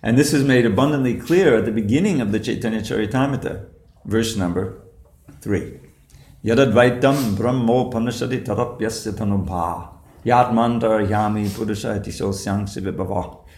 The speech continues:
Shadaishwarya purno yahya bhagavan sasvayamayam. Nachaitanyat Krishna jagati padatatvam padamiha. Now I think this verse, I, I have to research, it was written by Sri Damodar Goswami. But what it says there is that, uh,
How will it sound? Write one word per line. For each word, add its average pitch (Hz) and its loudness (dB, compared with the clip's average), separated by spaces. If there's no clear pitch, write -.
Shadaishwarya 131 4
purno 120 2
yahya 110 2
bhagavan 107 0
sasvayamayam. 101 -2
Nachaitanyat 120 2
Krishna 110 -4
jagati 113 -2
padatatvam 104 -4
padamiha. 98 0
Now 107 4
I 113 8
think 185 0
this 127 2
verse, 104 -4
I, 95 -2
I 104 -4
have 113 -4
to 101 -2
research, 98 -2
it - -8
was 92 -6
written 101 -4
by 95 0
Sri 92 -6
Damodar 87 -6
Goswami. 95 -10
But 127 4
what 143 8
it 147 4
says 160 4
there 117 6
is 107 4
that, 101 0
uh, 95 2